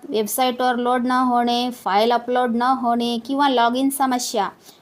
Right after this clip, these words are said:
यासारख्या अडचणी सामान्य आहेत. वेगवेगळे बॅकग्राऊंड वापरणे, कॅश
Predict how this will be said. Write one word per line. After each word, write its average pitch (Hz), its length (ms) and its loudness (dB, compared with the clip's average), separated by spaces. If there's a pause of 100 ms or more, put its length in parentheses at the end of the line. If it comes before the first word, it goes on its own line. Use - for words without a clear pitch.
यासारख्या 247 560 2
अडचणी 262 420 0
सामान्य 240 500 -2
आहेत. 226 300 0 (460)
वेगवेगळे 294 640 2 (100)
बॅकग्राऊंड 247 720 0
वापरणे, 240 600 -2 (340)
कॅश 285 340 2